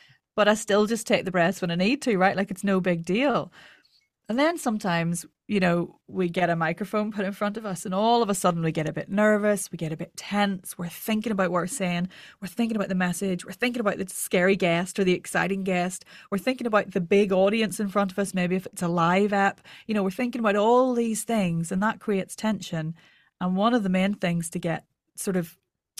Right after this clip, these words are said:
to get affected first when it comes to nerves and adrenaline and all that stuff in a mic environment is your breath. You know, we, we start to hold it. We start to,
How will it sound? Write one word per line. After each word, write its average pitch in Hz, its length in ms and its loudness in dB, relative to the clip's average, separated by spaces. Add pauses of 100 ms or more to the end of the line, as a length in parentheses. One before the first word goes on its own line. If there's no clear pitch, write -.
(120)
to 196 100 0
get 180 120 0
affected 214 480 0
first 165 360 0
when 165 100 -4
it 175 80 -12
comes 175 320 -4
to 165 100 -6
nerves 156 500 -2
and 151 120 -6
adrenaline 190 600 -2
and 165 160 -2 (400)
all 214 320 4
that 190 220 0
stuff - 580 -6 (100)
in 175 120 -2
a 175 40 0
mic 165 360 -2
environment 165 600 -2 (460)
is 208 280 4
your 190 120 4
breath. 165 600 0 (500)
You 180 100 -4
know, 165 220 2
we, 160 160 -2 (140)
we 196 60 -6
start - 260 -2
to 175 60 -8
hold 160 300 0
it. 156 240 -2
We 165 60 -12
start 165 300 -2
to, 180 80 -8